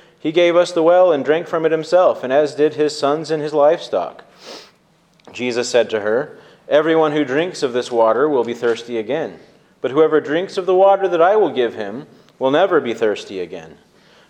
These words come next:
The water that I will give him will become in him a spring of water welling up to eternal life.'" Now stop there. He's dealing with matters of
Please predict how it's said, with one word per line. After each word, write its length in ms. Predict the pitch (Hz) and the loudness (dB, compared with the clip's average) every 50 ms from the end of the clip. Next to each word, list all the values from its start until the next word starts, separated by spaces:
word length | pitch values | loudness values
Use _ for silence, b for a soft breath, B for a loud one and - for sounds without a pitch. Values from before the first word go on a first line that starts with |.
| b - | b -2
The 80 | 120 | 2
water 280 | 123 139 156 170 - 170 | 4 4 4 4 2 2
that 160 | 175 170 151 | 2 4 4
I 120 | 151 147 | 4 4
will 140 | 143 139 135 | 4 2 0
give 240 | 120 135 143 147 139 | 0 0 0 0 0
him 180 | 131 113 104 104 | -4 -8 -6 -6
will 100 | 107 104 | -8 -8
become 460 | 101 113 104 - 131 139 147 156 160 | -8 -10 -10 -4 -2 -2 -2 -2 -2
in 100 | 143 113 | -6 -8
him 480 | - 123 131 131 120 107 98 95 110 104 b b b b b b | -8 -12 -8 -6 -6 -6 -8 -10 -16 -18 b b b b b b
a 60 | - | -14
spring 440 | 110 - - - - 139 151 165 175 | -12 -12 -10 -4 -2 0 0 0 0
of 120 | 175 165 156 | -2 -2 0
water 480 | 160 160 160 156 147 139 113 104 101 | 2 4 4 4 4 2 2 0 0
welling 460 | 98 107 127 143 160 175 180 180 180 | 2 4 4 4 4 2 0 -2 -2
up 500 | 147 113 113 104 - - - - - b b b b b b b b - | -2 0 0 -2 -2 -6 -14 -20 -20 b b b b b b b b -10
to 120 | - 123 | -8 -6
eternal 400 | 117 113 117 120 113 113 113 107 | -6 -4 -4 -4 -2 0 0 0
life.'" 460 | 104 98 90 82 - - - - - _ - | -2 -2 -4 -8 -14 -20 -20 -20 -20 _ -8
Now 140 | 120 120 120 | -4 -4 -2
stop 360 | 117 - 160 156 170 160 - | 0 2 4 4 2 2 0
there. 420 | - 131 107 98 98 113 127 - B B B B B B B B | 0 0 0 2 0 -2 -6 -8 B B B B B B B B
He's 180 | - 143 139 123 | -4 -4 -4 -2
dealing 440 | 131 147 170 185 185 180 165 139 123 | 0 0 2 2 2 0 0 -2 0
with 480 | 120 120 123 127 127 - - - - _ b b b b b b b b b b b b b b - | 0 0 0 -2 -4 -12 -20 -20 -20 _ b b b b b b b b b b b b b b -8
matters 480 | - 131 139 143 139 147 143 143 117 117 | -4 -2 0 2 2 4 2 2 2 2
of 460 | 123 120 120 117 117 113 107 - B | 2 4 4 4 4 2 -2 -4 B